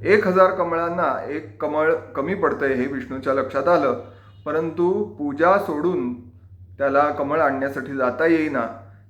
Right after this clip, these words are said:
तेव्हा क्षणाचाही विलंब न लावता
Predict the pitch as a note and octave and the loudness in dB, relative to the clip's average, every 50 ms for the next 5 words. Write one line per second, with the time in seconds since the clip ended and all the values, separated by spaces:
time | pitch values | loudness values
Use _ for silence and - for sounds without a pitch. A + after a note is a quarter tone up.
0 | - - - C#3 D3 D3 C#3+ E3 F#3 F3 D3 C#3+ D#3 E3 - - - - - - | -20 -14 -10 -8 -6 -2 2 4 4 6 6 4 0 -2 -4 -10 -14 -20 -20 -20
1 | _ _ - - - - _ - - - _ - - C#3+ D3 E3 F#3 F#3 G#3 G3 | _ _ -20 -20 -20 -20 _ -20 -20 -20 _ -8 -4 0 2 2 2 4 4 4
2 | F#3+ F#3+ F3 D#3 D3+ D#3 D#3+ D#3 D#3 D3+ D#3 E3 E3+ E3 C#3+ C3+ C3+ B2 C3 C3 | 4 4 2 0 -2 -2 -4 -4 -4 -2 -2 0 2 2 2 2 0 0 0 0
3 | B2 G#2+ F#2 - - - | 0 0 -2 -6 -14 -18